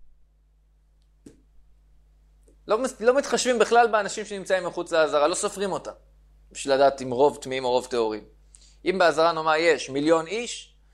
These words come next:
וחמש מאות אלף איש הם טמאים, וארבע מאות תשעים ותשע אלף איש,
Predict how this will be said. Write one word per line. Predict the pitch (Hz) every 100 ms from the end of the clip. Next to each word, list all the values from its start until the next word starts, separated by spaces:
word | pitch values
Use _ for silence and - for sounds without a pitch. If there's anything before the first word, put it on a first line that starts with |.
| _ _ _ _
וחמש | 110 117 117 117 110 139 160 185
מאות | 165 151
אלף | 156 160 -
איש | 151 143
הם | 131 104 - -
טמאים, | 131 139 202 247 240 _ _ _ _ _ -
וארבע | 127 143 180
מאות | 180
תשעים | 175 180 165
ותשע | 165 165 160 151
אלף | 151 156
איש, | 170 127